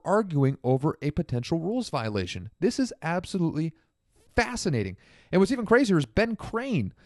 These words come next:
was the guy in the group behind him who was notorious for being slow, slow, slow. And I mean, we're not talking J B Holmes slow, but this guy was fucking slow, all right? And, and he's going through people. And, you know, at the end of the day,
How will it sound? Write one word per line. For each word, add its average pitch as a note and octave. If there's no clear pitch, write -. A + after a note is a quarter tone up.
was E3
the F#3
guy F#3+
in F#3+
the E3
group F#3+
behind F#3+
him D#3+
who A3+
was G#3+
notorious A3
for F3
being F3
slow, A#3
slow, A3
slow. A#3+
And D3
I D#3+
mean, E3
we're G#3
not G#3
talking G#2+
J G#2+
B G2
Holmes G#3
slow, A#2
but -
this D4+
guy D#3+
was F#3+
fucking G#3+
slow, C4
all B2+
right? F3
And, F3+
and D3
he's G#3+
going A#3+
through E3+
people. D3
And, C3+
you D3+
know, E3
at D#3
the D#3
end G#3
of F#3+
the F3+
day, D3+